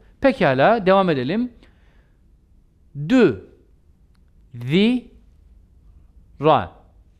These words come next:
Tekrar. Dü, zi, ra. Zi, ze, sü.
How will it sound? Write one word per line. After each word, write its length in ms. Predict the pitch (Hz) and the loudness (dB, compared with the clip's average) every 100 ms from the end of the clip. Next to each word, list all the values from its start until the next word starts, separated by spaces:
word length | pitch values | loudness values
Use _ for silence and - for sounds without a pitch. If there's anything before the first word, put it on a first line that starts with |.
| _ _ _ | _ _ _
Tekrar. 600 | - 214 131 139 208 - - _ _ _ 131 | -2 -2 0 -2 -2 -8 -20 _ _ _ -2
Dü, 380 | 208 196 107 - - _ _ _ _ _ _ - | 2 2 0 -8 -20 _ _ _ _ _ _ -18
zi, 560 | 117 139 190 240 233 - _ _ _ _ _ _ - _ - | -6 0 0 0 -6 -16 _ _ _ _ _ _ -20 _ -4
ra. 320 | 151 139 92 - _ _ - _ _ - _ _ _ - _ _ _ _ - - _ - | 0 0 -2 -14 _ _ -20 _ _ -20 _ _ _ -20 _ _ _ _ -20 -20 _ -14
Zi, 540 | 131 160 240 170 98 - _ _ _ _ _ _ _ _ _ _ _ _ | -4 0 2 2 -2 -14 _ _ _ _ _ _ _ _ _ _ _ _
ze, 600 | 113 107 139 165 226 - - _ - _ _ _ - _ _ | -16 -4 0 2 0 -4 -20 _ -20 _ _ _ -20 _ _
sü. 560 | _ - - 185 127 85 | _ -20 -2 2 2 -2